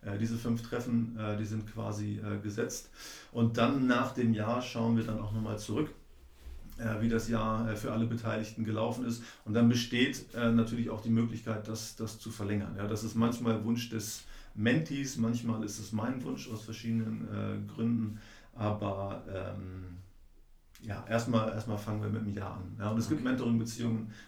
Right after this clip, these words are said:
Speaker 1: die hab ich dann auch, auch länger geführt. Äh, aktuell auch eine, eine Beziehung, ähm, wo es um den Jüngerschaftsmentoring, äh, geht, wo ich sage, also da möchte ich jemanden gerne länger begleiten, ähm, aus, aus diversen Gründen.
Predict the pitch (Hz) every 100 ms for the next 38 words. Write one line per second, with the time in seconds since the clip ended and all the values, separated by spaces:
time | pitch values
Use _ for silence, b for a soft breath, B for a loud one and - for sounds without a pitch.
0 | - 104 117 117 117 110 107 104 101 107
1 | 110 110 110 101 - - 127 123 - B
2 | B B B B - - 104 101 98 110
3 | - 110 110 113 101 107 - - 104 107
4 | 101 104 101 - 110 104 107 104 104 104
5 | 104 101 - - _ - - - 110 104
6 | 110 104 107 117 113 107 104 107 101 101
7 | 98 101 101 107 101 101 101 101 101 104
8 | 101 104 104 104 104 104 101 104 104 104
9 | 104 101 104 98 107 107 107 104 110 107
10 | 107 104 104 104 101 104 B B B -
11 | 98 98 104 - 113 104 107 101 98 98
12 | 101 107 104 101 98